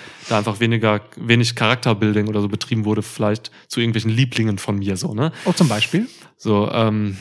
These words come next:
Speaker 2: Oder wollen wir das demnächst thematisieren?
Speaker 1: Oh, machen wir demnächst. Führt
Speaker 2: Okay.
Speaker 1: zu, führt zu weit in die
Speaker 2: Ja.
Speaker 1: Produktbetrachtung rein, glaub ich. Ja. Aber es ist tatsächlich, also mich würde mal interessieren, weil das, da hast du eben was zu gesagt. Ähm, mich würde interessieren, wie das wäre, wenn wir den Podcast nicht hätten.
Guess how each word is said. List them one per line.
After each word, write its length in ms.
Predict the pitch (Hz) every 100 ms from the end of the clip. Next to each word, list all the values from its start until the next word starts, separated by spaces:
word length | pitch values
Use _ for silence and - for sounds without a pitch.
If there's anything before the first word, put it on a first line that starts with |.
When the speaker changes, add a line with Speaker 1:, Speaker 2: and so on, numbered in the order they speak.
| - 170
Speaker 2:
Oder 160 | 147
wollen 100 | 135
wir 80 | 127
das 120 | 120 -
demnächst 360 | 117 107 -
thematisieren? 640 | 107 95 98 92 92 92 - _ - - -
Speaker 1:
Oh, 80 | -
machen 180 | 107 113
wir 80 | 104
demnächst. 400 | 95 90 90 -
Führt 180 | 185 -
Speaker 2:
Okay. 80 | 110
Speaker 1:
zu, 40 |
führt 200 | - 117
zu 140 | - 95
weit 240 | 95 -
in 80 | 98
die 200 | 92 92 - -
Speaker 2:
Ja. 160 | 123 - -
Speaker 1:
Produktbetrachtung 880 | 117 110 - 120 - 95 - 101
rein, 280 | 95 98 95
glaub 200 | 98 98
ich. 120 | 95 - - - - - - -
Ja. 220 | 98 98 - - _ _ _ _ _ _ _ _ _ -
Aber 200 | 120 139
es 140 | 135 143
ist 160 | -
tatsächlich, 400 | 143 127 180 135
also 140 | 123 117
mich 160 | 117
würde 100 | 175
mal 80 | 180
interessieren, 380 | 160 127 - 143
weil 140 | 107
das, 280 | 107 98 - 120
da 140 | 120
hast 180 | 117 -
du 80 | 120
eben 140 | 120
was 140 | 110 -
zu 100 | 113
gesagt. 340 | 110 127 117 - - -
Ähm, 140 | 104
mich 160 | 107 135
würde 160 | 156
interessieren, 400 | 170 117 - 170
wie 60 | 120
das 200 | 110 -
wäre, 180 | 139 156
wenn 80 | 104
wir 180 | 101 104
den 120 | 101
Podcast 480 | - - - 95 95
nicht 180 | 90 117
hätten. 280 | - 143